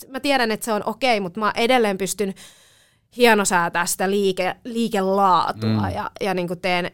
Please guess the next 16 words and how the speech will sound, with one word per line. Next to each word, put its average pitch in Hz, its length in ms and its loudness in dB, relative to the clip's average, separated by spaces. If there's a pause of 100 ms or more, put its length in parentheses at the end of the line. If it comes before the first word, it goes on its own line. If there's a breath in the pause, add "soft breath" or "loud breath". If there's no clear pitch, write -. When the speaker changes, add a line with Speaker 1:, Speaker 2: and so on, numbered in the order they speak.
Speaker 1:
edelleen 185 460 0
enkkoja 160 580 -2
esim. 180 260 -4
niissä 170 280 -6
mun 180 260 -4
voimistelujutuissa, 190 1000 -2
jotka - 320 -4
on 190 60 -2
vähän 208 340 -2
laahannut 262 500 0
perässä. 262 580 0
Nykyään 185 440 -4
on 247 120 -4
jo 247 100 -2
hyvällä 240 360 2
tasolla, 247 500 0